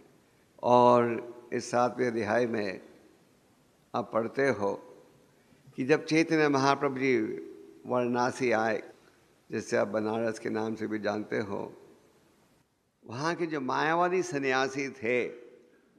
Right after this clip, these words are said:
उन्होंने महाप्रभु जी की बहुत ही निंदा की। महाप्रभु जी छो-, छोटी सी आयु में ही संस्कृत के बड़े विद्वान बन गए थे, इसलिए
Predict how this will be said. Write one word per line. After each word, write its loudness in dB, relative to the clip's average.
उन्होंने 0
महाप्रभु -2
जी -6
की -8
बहुत -2
ही 4
निंदा 2
की। -14
महाप्रभु 0
जी -2
छो-, 0
छोटी 2
सी 0
आयु 4
में 2
ही 2
संस्कृत 0
के 6
बड़े 2
विद्वान 0
बन 0
गए -2
थे, -6
इसलिए 2